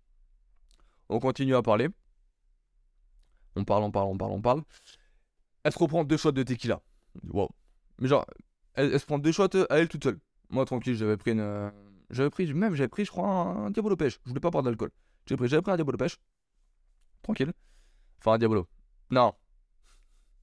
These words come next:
<laughs> Ok, je vais en venir après. On peut pas boire de Diabolo Pêche au Québec. J'avais dû prendre un Coca ou un truc, bref, je... un truc soft. J'ai pris un soft, elle, elle boit, elle boit, elle boit, elle boit. Il faut savoir, <laughs> au Québec, il y a une expression qui s'appelle, en gros,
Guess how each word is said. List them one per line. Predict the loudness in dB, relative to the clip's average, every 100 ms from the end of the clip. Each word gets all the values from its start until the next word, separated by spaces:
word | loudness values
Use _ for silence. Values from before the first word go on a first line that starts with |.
| -14
<laughs> | -10 -4
Ok, | 0
je | 2
vais | 2 2
en |
venir | 2 2
après. | 2 0
On | -6
peut | -2
pas | 2
boire | 2 2
de |
Diabolo | 0 0 2
Pêche | 2 -2
au | -2
Québec. | -4 -4 -6
J'avais | -2 -2
dû | 0
prendre | 2
un | 2
Coca | 2 2 2
ou | 2
un |
truc, | -2 -2
bref, | 2 2
je... | 0 -2 0
un | 0
truc | -2 -6
soft. | -8 -10 _ _ _
J'ai | -4 -2
pris | 0
un | 0
soft, | 2 0 -2
elle, | -2 0
elle | 0
boit, | 2 2
elle | 2
boit, | 2 2 2
elle |
boit, | 2 2
elle | 2
boit. | 4 2 0
Il | -4
faut | -2
savoir, | 0 4 4 4 -2 -8 -20 _ _ _ -20
<laughs> | -20 -20 _ -20 -16 -2
au | 0
Québec, | 4 4 4
il |
y |
a |
une | 4
expression | 2 2 2 0 -4 -4 -10 _ _
qui | -8
s'appelle, | 0 2 2
en | -2 0
gros, | 2 2